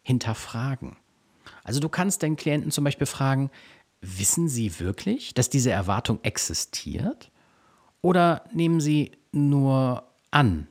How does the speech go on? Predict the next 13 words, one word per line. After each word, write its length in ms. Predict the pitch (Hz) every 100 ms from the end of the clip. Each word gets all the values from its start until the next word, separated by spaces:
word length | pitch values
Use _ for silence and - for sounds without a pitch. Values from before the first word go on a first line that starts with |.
| _
dass 200 | 73 -
sie 120 | -
existiert?" 920 | 58 - - - - - 92 196 - _ _ _ - - - - _
Anders 300 | - 147 180
gefragt, 440 | - 160 156 156 135
wo 80 | 202
und 260 | 175 135
wann 360 | 170 196 135 101 - _ _ _
ist 200 | 139 -
man 140 | 127
mit 280 | 113 110 -
dieser 340 | 170 170 160 147
Erwartung 720 | 127 120 139 - 120 120